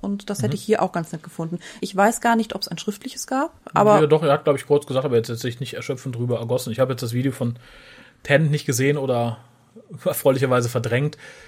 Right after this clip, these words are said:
Speaker 2: Drum kann ich jetzt den Vergleich nicht schließen. Er hat schon gesagt, er geht jetzt und zwar nett und so, aber er hat jetzt nicht ausführlich geschrieben, warum,
Speaker 1: Okay.
Speaker 2: wieso und
Speaker 1: Nö, aber hätte ich so als Abschied ganz schön gefunden. Ich meine, bei Eccleston verstehe ich, dass er es nicht gemacht hat, aber
Speaker 2: Mhm.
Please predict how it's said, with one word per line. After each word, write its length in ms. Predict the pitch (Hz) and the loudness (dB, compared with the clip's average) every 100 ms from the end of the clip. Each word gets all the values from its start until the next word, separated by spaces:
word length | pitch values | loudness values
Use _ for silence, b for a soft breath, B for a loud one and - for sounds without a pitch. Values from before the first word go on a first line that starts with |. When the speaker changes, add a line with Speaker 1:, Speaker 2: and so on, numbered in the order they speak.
| B B - 151 135 | B B -20 -14 -6
Speaker 2:
Drum 160 | 127 | -4
kann 160 | 127 127 | -2 -4
ich 160 | 120 | -4
jetzt 220 | 135 120 - | -8 -8 -6
den 100 | 120 | -2
Vergleich 300 | 120 123 123 | 0 0 -2
nicht 80 | 135 | -4
schließen. 140 | 131 | -2
Er 40 | 120 | -2
hat 100 | 120 | -2
schon 120 | 135 | 0
gesagt, 240 | 123 127 | 0 0
er 80 | 117 | 0
geht 180 | 120 160 | -2 2
jetzt 160 | 151 | 2
und 60 | 139 | 0
zwar 160 | 120 113 | -2 0
nett 200 | 123 - | 0 -2
und 100 | 143 | -2
so, 180 | 139 127 | 0 0
aber 180 | 117 | 0
er 60 | 110 | -4
hat 120 | 120 | -6
jetzt 200 | 117 - | -10 -8
nicht 340 | 123 117 - - | -8 -8 -12 -8
ausführlich 460 | - - 110 110 | -6 -4 -4 -4
geschrieben, 280 | - - 113 | -6 -6 -2
warum, 140 | 110 | 0
Speaker 1:
Okay. 140 | 113 117 | 0 0
Speaker 2:
wieso 320 | 101 110 117 | -2 -2 -2
und 360 | 101 101 101 - _ _ B B B | -4 -6 -8 -12 _ _ B B B
Speaker 1:
Nö, 180 | 254 277 | 4 6
aber 140 | 247 | 6
hätte 140 | 254 269 | 4 2
ich 60 | |
so 80 | - | 4
als 140 | 233 - | 4 4
Abschied 380 | - 262 - | 0 0 0
ganz 160 | - 214 | -2 -2
schön 160 | 202 196 | 0 -2
gefunden. 260 | - 190 | 0 0
Ich 40 | 196 | 2
meine, 120 | 208 | 2
bei 100 | 190 | 2
Eccleston 320 | 202 233 226 | 0 -2 -4
verstehe 280 | 214 - 214 | -6 -2 0
ich, 60 | 220 | 0
dass 140 | 226 | -2
er 40 | 214 | -4
es 80 | |
nicht 140 | 220 214 | -4 -4
gemacht 300 | 214 214 - | -4 -4 -6
hat, 120 | 202 | -8
aber 240 | 175 170 | -2 -2
Speaker 2:
Mhm. 40 | 139 | -2